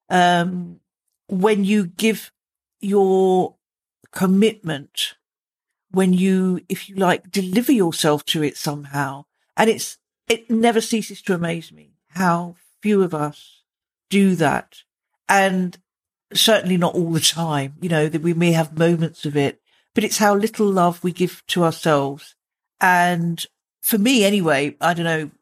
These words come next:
what you guys think, but my personal worldview is that that's what my job is.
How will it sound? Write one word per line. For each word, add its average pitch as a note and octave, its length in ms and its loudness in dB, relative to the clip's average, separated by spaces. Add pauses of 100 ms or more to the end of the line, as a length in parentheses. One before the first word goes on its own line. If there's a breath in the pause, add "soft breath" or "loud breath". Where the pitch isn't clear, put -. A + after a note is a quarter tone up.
what F3 240 -6
you F#3 140 -2
guys D3+ 320 -2
think, - 220 -10
but - 160 -10
my G3 460 2 (340)
personal A#3+ 640 0
worldview C#3+ 540 -4
is D#3 120 -6
that G3+ 140 -4
that's A3+ 240 0
what A3+ 140 -2
my A3+ 120 0
job A3 300 -2
is. A#2+ 320 -8